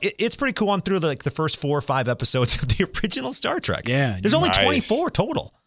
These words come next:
Speaker 3: Wow,
Speaker 2: Nichelle
Speaker 3: really?
Speaker 1: Yeah.
Speaker 2: Nichelle Nichols is in that show. Groundbreaking, 'cause that show debuted in, uh, nineteen sixty-nine, I believe.
Speaker 3: And that was
Speaker 2: And she was an African-American female who was on this show. It's
Speaker 3: Yeah.
Speaker 2: groundbreaking. And if you ever go to the Comic-Cons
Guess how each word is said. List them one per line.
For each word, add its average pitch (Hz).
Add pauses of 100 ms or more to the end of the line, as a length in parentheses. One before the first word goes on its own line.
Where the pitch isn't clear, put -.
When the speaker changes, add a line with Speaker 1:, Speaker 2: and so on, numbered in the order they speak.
(120)
Speaker 3:
Wow, 143
Speaker 2:
Nichelle 117
Speaker 3:
really? 139
Speaker 1:
Yeah. 190
Speaker 2:
Nichelle 165
Nichols 185 (320)
is 120
in 143
that 151
show. 170 (580)
Groundbreaking, 143
'cause 110
that 123
show 135
debuted 127
in, 110
uh, 101
nineteen 120
sixty-nine, 120
I 120
believe. 107
Speaker 3:
And 107
that 113
was 107
Speaker 2:
And 135
she 202
was 185
an 165
African-American 156
female 196
who 131
was 143
on 139
this 127
show. 196
It's -
Speaker 3:
Yeah. 92
Speaker 2:
groundbreaking. 151
And 139
if 123
you 147
ever 165
go 147
to 143
the 123
Comic-Cons 123